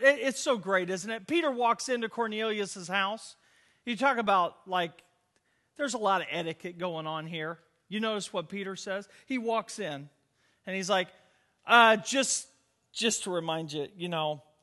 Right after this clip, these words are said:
according to the law, I'm not even supposed to be in your house." It'd be like me walking into your house and saying, "You know what, I, I'm, I'm sure the house is nice, but man, it is just way too dirty for me to be in here."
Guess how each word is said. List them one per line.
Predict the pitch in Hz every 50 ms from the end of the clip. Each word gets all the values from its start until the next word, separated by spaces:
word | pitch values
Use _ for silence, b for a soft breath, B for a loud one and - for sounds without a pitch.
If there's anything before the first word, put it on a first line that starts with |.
| _ _
according | - 202 202 190 180 175
to | 147 - 170
the | 143 143
law, | 143 147 151 156 151
I'm | 151 156 156
not | 151 147
even | 143 139 135
supposed | - - - 147 135 - -
to | -
be | 143 143 143 139
in | 127
your | 123 120 113
house." | 123 139 131 110 101 - _ - - - - - - _ _ _ _ _ _ _ _ _ _ _ _ _ _ _ _ _ _ _ _ _ -
It'd | 170 170
be | 160 220 214
like | 202 190 190 165 175
me | 214 208 202
walking | 185 190 180 175 175 185 170
into | 160 156 156 147
your | 156 175 180
house | 165 160 156 143 143 143 -
and | 151 135
saying, | - - 165 156 151 139 - b b b b b b b b b b
"You | - 220
know | 220 208
what, | 196 180 185 185 185 180 180 165 -
I, | 156 170 180 - -
I'm, | - 165 175 175 180 - -
I'm | 175 175 175
sure | 156 - - 220 196
the | 170 165
house | 165 175 165 160 151 -
is | 147 135
nice, | 151 156 151 156 147
but | - - 151 147 135 - _ _
man, | - 185 170 165 156
it | 165 175
is | 180 180 160 139 131
just | 151 143 - -
way | 165 143 147
too | - - 147
dirty | 135 151 143 139 143
for | 131 - -
me | 135 135 135
to | 135
be | 123 131 135 131
in | 127 127
here." | 123 123 113 113